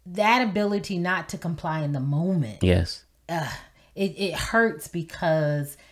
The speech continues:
Speaker 1: it seems like that is one of the driving forces. Not all the time.
Speaker 2: Right.
Speaker 1: 'Cause it's, you know, we've seen some other situations where things are just happening out of control.
Speaker 2: Mm-hmm.
Speaker 1: Um, but, but not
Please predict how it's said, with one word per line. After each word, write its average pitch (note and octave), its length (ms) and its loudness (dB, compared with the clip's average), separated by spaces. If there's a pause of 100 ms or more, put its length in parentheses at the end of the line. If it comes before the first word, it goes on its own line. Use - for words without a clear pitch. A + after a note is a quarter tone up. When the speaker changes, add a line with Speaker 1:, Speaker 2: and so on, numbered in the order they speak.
(140)
Speaker 1:
it E3 140 -4
seems F#3 400 -2
like D3+ 300 -2
that E3+ 460 2
is D#3 280 -2
one D#3 240 0
of C3 80 -4
the C#3+ 180 -4 (160)
driving F3 640 2
forces. C3 680 -8 (220)
Not F3+ 240 4
all A#3+ 180 8
the E3+ 120 2
time. A#2+ 380 -8 (120)
Speaker 2:
Right. F#2+ 300 4 (120)
Speaker 1:
'Cause E3 280 -8
it's, F3 200 -10 (100)
you G3+ 120 0
know, C3+ 240 -2
we've E3+ 160 -2
seen F#3+ 260 -2
some F#3 160 -4
other F3 200 2
situations E3 640 -4
where D3 120 -2
things D#3+ 300 -4
are C#3+ 40 -2
just D3+ 220 -4
happening D3+ 500 -2
out D3 120 -4
of C#3+ 80 -4
control. C#3+ 640 -2
Speaker 2:
Mm-hmm. G#2+ 480 2
Speaker 1:
Um, C#3+ 460 -2
but, D#3+ 300 2 (320)
but F3+ 240 0
not G#3 420 2